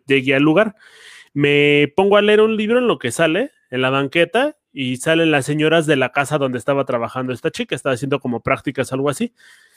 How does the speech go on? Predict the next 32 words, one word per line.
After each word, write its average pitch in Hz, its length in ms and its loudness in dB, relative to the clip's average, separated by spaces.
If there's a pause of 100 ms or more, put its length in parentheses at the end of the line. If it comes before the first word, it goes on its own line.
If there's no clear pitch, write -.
(180)
y 139 100 0
empiezan, 156 500 2
como 147 240 0
siempre, 156 240 0
las 123 120 0
señoras 160 280 2
chismosas, 160 540 -4 (280)
"Joven, 180 340 2
¿no 185 100 0
crees 208 260 -2
que 196 120 -2
es 190 60 0
muy 190 180 0
tarde 185 340 -2
para 147 220 0
estar 180 240 0
estudiando 165 520 0
acá?". 196 380 -2 (100)
<laughs> 139 540 -8
Yo 135 160 -12
digo, 139 260 -4
"De 135 120 -6
entrada, 233 340 -2
pues 185 140 -4
no 180 80 2
estoy 190 180 0
estudiando, 135 600 -2
y 120 60 -8
no 143 140 -4
mames, 139 340 -4
¿no?". 175 160 -8 (600)
Y 147 140 -8